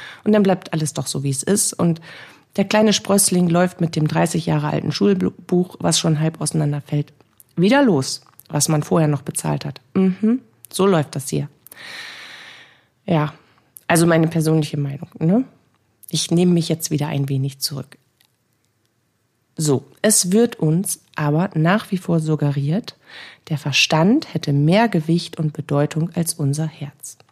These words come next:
als unsere Gefühle. Was für ein Scheiß. Piep, hätte ich vorher piepen müssen, ne?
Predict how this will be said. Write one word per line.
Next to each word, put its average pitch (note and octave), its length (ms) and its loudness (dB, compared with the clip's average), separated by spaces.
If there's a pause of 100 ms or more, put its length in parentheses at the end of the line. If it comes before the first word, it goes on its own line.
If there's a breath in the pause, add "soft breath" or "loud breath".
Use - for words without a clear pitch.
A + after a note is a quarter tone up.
als D#3 160 0
unsere E3+ 360 2
Gefühle. A#3 540 0 (920 loud breath)
Was - 280 2
für E3+ 240 0
ein G3 220 2
Scheiß. - 520 -2 (340)
Piep, G3+ 480 2
hätte F#3 180 -2
ich E3 80 -8
vorher E3 180 2
piepen D#3+ 300 0
müssen, D3+ 260 0
ne? E3 160 4